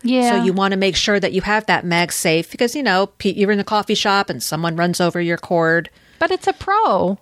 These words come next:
Speaker 1: <laughs> It should have all the Pro features. Like, it should have more
Speaker 2: It should
Speaker 1: ports
Speaker 2: have the
Speaker 1: on it. It
Speaker 2: ports.
Speaker 1: should have the MagSafe. That, yeah, the, the, this MacBook Pro thirteen inch feels like it's going backwards in time. I'd, I'd be more tempted by the Air. It's got more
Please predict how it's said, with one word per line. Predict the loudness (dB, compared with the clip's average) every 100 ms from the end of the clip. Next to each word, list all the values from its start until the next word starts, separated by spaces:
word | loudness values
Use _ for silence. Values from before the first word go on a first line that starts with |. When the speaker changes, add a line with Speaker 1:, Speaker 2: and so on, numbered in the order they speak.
| _
Speaker 1:
<laughs> | -4 -2 -2
It | -2 -2
should | -2 -2 0
have | 0 0 -4 -18 -20 -20 -18 -4
all | -2 0
the | -2
Pro | -2 -2 -2
features. | -4 -10 -4 -2 -2 -4
Like, | -2 -2
it | -2 -4
should | -4 -2
have | 0 -2 -2
more | 0 2 2 2
Speaker 2:
It | 0
should | 0
Speaker 1:
ports | 2 2
Speaker 2:
have | 2
the | 0
Speaker 1:
on | -2
it. | 0
It |
Speaker 2:
ports. | 2 2 0 -2
Speaker 1:
should | -2 0
have | 0 0
the | 0
MagSafe. | 0 2 0 -2 -6 -4 -4 -4
That, | -2 -2 -4 -20 -20 -6
yeah, | 0 0
the, | 0 -2 -2
the, | -2 -2 0
this | -2 -2 -2
MacBook | -2 -2 -2 -4
Pro | 0
thirteen | 0 0 -4 -4 -4
inch | -4 -8
feels | -10 -8 -8
like | -10
it's | -8
going | -4 -4 -2
backwards | -4 -4 -6 -6
in | -4 -4
time. | 0 0 0 -4
I'd, | -2 -2 -2
I'd | -2 -2
be | -4
more | -2 -2
tempted | -4 -2 -2 -2 -4
by | -2 -2
the | -2 -2
Air. | 0 2
It's | 0 -2
got | -4 -2
more | 0 0 0